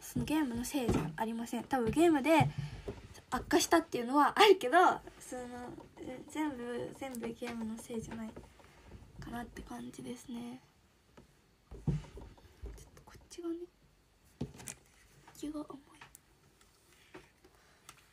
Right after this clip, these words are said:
そうですね。全部、全部ゲームじゃないかな。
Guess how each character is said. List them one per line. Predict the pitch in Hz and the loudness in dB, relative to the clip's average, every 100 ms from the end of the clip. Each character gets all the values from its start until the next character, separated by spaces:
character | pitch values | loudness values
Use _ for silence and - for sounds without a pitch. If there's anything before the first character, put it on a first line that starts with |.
| _ _ - - - | _ _ -20 -20 -20
そ | - - - _ 285 | -20 -20 -20 _ -20
う | |
で | 262 | -20
す | - - 262 | -20 -20 -18
ね。 | 254 | -10
全 | - 302 330 | 0 2 2
部、 | 311 | 2
全 | 330 320 247 | 2 2 0
部 | 254 240 | -4 -6
ゲ | 247 240 | -6 -10
ー | |
ム | 226 | -12
じ | 220 | -14
ゃ | 240 | -16
な | 233 | -16
い | 247 _ - | -20 _ -20
か | 233 | -16
な。 | 233 | -16